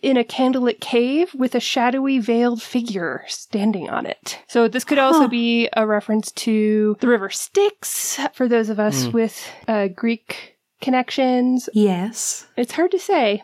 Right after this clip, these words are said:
Speaker 1: but
Speaker 3: Charon walked, so Eric Phantom could run. <laughs> I assume that's his name. I've not seen the play.
Speaker 2: That's,
Speaker 1: Yeah,
Speaker 2: that's
Speaker 1: close enough.
Speaker 2: Wow.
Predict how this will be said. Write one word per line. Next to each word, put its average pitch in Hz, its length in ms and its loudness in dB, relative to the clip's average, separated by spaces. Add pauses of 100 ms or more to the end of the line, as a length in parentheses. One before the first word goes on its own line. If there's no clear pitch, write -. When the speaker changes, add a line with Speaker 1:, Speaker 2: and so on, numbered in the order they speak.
Speaker 1:
but 220 360 2
Speaker 3:
Charon 170 420 -2
walked, 151 300 0
so 143 300 0
Eric 147 320 0
Phantom 143 540 -2
could 117 200 -4
run. 131 220 0 (200)
<laughs> - 220 -20
I 151 80 0
assume 147 260 0
that's 139 160 -4
his 127 120 -8
name. 120 160 -2
I've 113 100 -6
not 110 140 -4
seen 110 160 -2
the 110 80 -6
play. 113 280 -6
Speaker 2:
That's, - 320 -10
Speaker 1:
Yeah, 466 140 4 (120)
Speaker 2:
that's 214 100 -2
Speaker 1:
close 311 200 0
enough. - 320 -12 (120)
Speaker 2:
Wow. 220 500 4